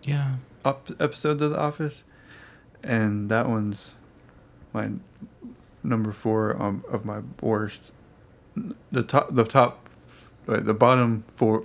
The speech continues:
Speaker 2: the bottom ten worst episodes of The Office, and that's number four. And I did, uh,
Speaker 1: Can you let go of my arm?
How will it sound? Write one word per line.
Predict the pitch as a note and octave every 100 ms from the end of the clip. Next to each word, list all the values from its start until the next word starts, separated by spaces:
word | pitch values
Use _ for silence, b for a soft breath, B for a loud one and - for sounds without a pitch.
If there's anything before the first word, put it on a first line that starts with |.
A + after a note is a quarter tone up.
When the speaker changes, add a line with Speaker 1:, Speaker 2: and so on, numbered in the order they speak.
| -
Speaker 2:
the | A#2+
bottom | A#2+ C3 C#3 A#2 A#2
ten | C3+ A#2+ A2+ G#2+
worst | B2 A2+ A2 A2 -
episodes | B2 A2+ A2+ G#2 A2
of | G#2+
The | A2+
Office, | G#2+ - A#2 - B B B
and | A2+
that's | G#2+ -
number | G#2+ G#2
four. | - - B2+ B2+ - - - - - - B B B B B B B B B B B -
And | A2
I | G2+
did, | G#2+ - - -
uh, | G#2 G2+ G2 A#2+ B2+ B B - - - -
Speaker 1:
Can | B2+
you | C3
let | D3 C3
go | C3
of | B2+
my | A2+ G#2+
arm? | A2 A#2